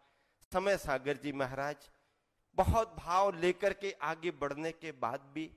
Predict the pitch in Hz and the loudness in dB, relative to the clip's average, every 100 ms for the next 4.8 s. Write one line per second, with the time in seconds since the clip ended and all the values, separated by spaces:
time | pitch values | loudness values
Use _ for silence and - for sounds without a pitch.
0 | _ _ _ _ 170 - 135 131 - - | _ _ _ _ -12 -8 -4 -4 -6 -14
1 | - 135 - - - 131 131 135 131 143 | -10 -10 -8 -8 -8 -10 -8 -8 -8 -10
2 | 143 _ _ _ _ 175 - - 117 123 | -10 _ _ _ _ -10 -10 -10 -6 -6
3 | 123 127 131 - 117 117 123 117 120 127 | -6 -8 -8 -6 -6 -6 -8 -8 -10 -10
4 | 123 120 117 - 113 123 135 | -10 -10 -14 -10 -10 -8 -12